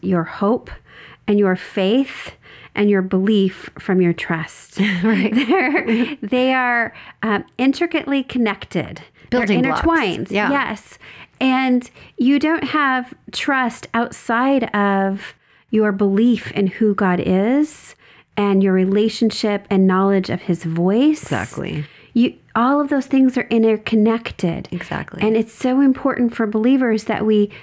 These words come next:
Speaker 1: stay in the conversation, we stay in the prayer, that we be grounded in the word, and that we have those core beliefs and, and we know them and we know who God is. We know what he said.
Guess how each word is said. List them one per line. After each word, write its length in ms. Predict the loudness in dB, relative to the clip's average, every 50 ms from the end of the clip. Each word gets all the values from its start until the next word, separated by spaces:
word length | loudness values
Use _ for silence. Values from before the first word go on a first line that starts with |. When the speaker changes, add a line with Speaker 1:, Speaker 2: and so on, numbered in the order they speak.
| -20
Speaker 1:
stay 380 | -18 -18 -16 -4 -2 0 2 4
in 100 | 4 4
the 80 | 2
conversation, 760 | 2 0 0 0 0 -2 -2 -2 -4 -4 -4 -4 -4 -2 0 0
we 100 | 0 0
stay 360 | -2 -6 -6 -2 0 2 2
in 100 | 4 2
the 80 | 2
prayer, 360 | 0 0 -2 -2 0 -2 -2 -4 -8 -18 -10 -4
that 100 | -2 0
we 100 | 2 2
be 140 | 2 2 0
grounded 640 | 0 0 0 0 2 2 2 2 2 2 2 2
in 140 | 2 4 4
the 80 | 4 4
word, 560 | 2 2 2 0 0 0 0 0 -2 -2 -6 -8 -20 _ _ _ _ _ _ _ _ -4
and 200 | -2 0 2 2 2
that 160 | 0 0 0
we 120 | 0 0 0
have 460 | 0 -2 -4 -4 -2 0 -2 -2 -2
those 240 | -2 -2 -2 -2 -4
core 280 | -8 -8 -4 -4 -4 -4
beliefs 500 | -2 -2 0 2 2 2 0 -2 -4 -4
and, 140 | -4 -4 -2
and 120 | 0 2 2
we 100 | 4 4
know 380 | 4 4 4 4 4 4 2 2
them 180 | 2 2 2 2
and 100 | 4 4
we 100 | 4 4
know 340 | 4 4 2 2 2 2 4
who 140 | 4 2 2
God 280 | 2 0 0 0 0
is. 300 | 0 0 0 0 -2 -6 -10 _ _ _ _ -2
We 120 | 2 4
know 280 | 4 4 4 4 4 2
what 140 | 2 2 2
he 120 | 2 0
said. 420 | 0 0 -4 -2 -2 0 0 -2